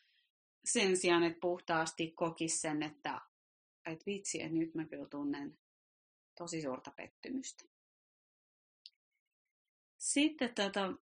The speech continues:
tämmönen terve defenssi, ainakin varmasti niin kun,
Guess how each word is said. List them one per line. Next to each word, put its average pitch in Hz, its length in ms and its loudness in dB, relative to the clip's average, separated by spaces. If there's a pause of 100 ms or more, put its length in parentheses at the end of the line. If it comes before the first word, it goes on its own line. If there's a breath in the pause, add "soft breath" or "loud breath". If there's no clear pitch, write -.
(340)
tämmönen 190 480 6
terve 240 600 6 (440)
defenssi, 202 960 6 (140)
ainakin 180 500 2
varmasti 185 540 2
niin 175 260 4
kun, 170 340 -2